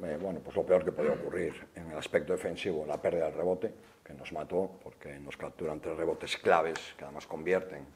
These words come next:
en los momentos claves, y en el aspecto ofensivo, pues nuestras tres últimas, eh,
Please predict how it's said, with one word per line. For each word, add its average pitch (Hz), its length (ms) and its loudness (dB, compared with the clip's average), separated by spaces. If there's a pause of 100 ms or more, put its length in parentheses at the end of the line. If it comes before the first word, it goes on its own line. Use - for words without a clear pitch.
(1120)
en 78 500 -6
los 78 160 2
momentos 90 480 2
claves, 107 500 10 (180)
y 113 140 6
en 120 120 10
el 110 60 8
aspecto 98 380 4
ofensivo, 101 540 2
pues 92 160 -2
nuestras 82 480 -8
tres 95 260 0
últimas, 87 720 -2
eh, 76 920 -12